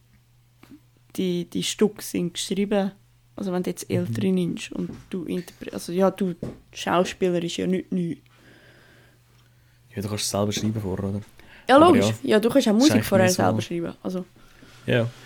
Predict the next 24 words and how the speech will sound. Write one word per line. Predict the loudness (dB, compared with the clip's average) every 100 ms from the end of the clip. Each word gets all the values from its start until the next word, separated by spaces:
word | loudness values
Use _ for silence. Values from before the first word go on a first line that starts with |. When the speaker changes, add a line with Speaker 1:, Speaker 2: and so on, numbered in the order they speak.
| -20 -20 _ -20 -14 -6
Speaker 2:
Ja, | -4
ist | 0
ja |
mehr | 0 2
so | 0
D-J-mäßig | -4 -10 -6 -2 -2 -2 -4 -4
eigentlich | -4 -4 -8
dann. | -8 -10 -10 _ _ _ _ _ -8
Du |
musst | -4
halt | -4 -2
das | -4 -2
präsentieren, | -4 -2 -2 0
was | -2
es | -2
schon | -2
gibt, | -2 -2
in | 2
Speaker 1:
Ja. | 4
Speaker 2:
einem | 4
neuen | 2 0
Kontext | 0 0 0 -2 -2
vielleicht, | -2 0
Speaker 1:
Ja. | 0 -2